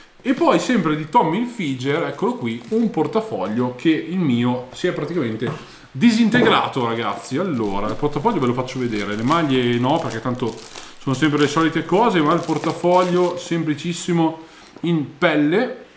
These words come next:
ve lo faccio vedere al volo, tanto è una roba velocissima. Ce la facciamo, sì, tutto fatto su,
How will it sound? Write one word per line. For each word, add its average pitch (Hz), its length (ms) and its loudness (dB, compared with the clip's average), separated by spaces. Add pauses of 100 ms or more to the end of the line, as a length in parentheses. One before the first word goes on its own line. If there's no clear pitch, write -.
(140)
ve 165 160 0
lo 180 140 0
faccio - 520 -8
vedere 117 540 -6
al 160 160 -2
volo, 101 420 -8
tanto 113 240 -6
è 107 40 -4
una 104 100 -4
roba 110 280 -4
velocissima. 202 880 -2 (720)
Ce - 80 -18
la - 60 -16
facciamo, 175 540 -6
sì, 185 340 -6 (560)
tutto - 220 -14
fatto 104 260 -12
su, 160 320 -2